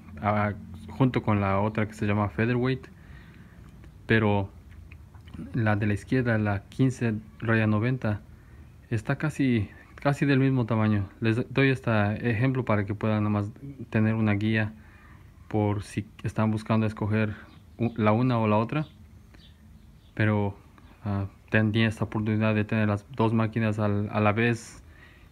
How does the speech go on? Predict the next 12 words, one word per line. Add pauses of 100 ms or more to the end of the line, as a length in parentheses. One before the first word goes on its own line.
(140)
y
no
quería
pasar
la
oportunidad
de
compararlas
para
que
ustedes
puedan